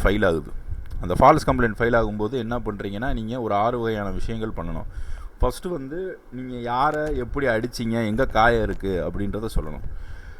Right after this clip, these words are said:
So, இப்போ இந்த இதுல பாத்தீங்கன்னா, அவரு சூர்யா வந்து இந்த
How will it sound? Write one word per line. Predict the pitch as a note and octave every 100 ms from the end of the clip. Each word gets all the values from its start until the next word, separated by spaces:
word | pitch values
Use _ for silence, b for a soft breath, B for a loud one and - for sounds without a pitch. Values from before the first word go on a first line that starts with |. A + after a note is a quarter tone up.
| B B B - - -
So, | - C3
இப்போ | B2 C3
இந்த | C3 D#3
இதுல | D3+ D#3+ D3
பாத்தீங்கன்னா, | C3 B2 B2+ A#2+ F3 C#3+ A2+ G#2
அவரு | G2 G2 F2+ F2+ F2
சூர்யா | C#3 C3+ B2+
வந்து | A2 A#2+ D#3 C3 G#2 F#2 E2+
இந்த | F2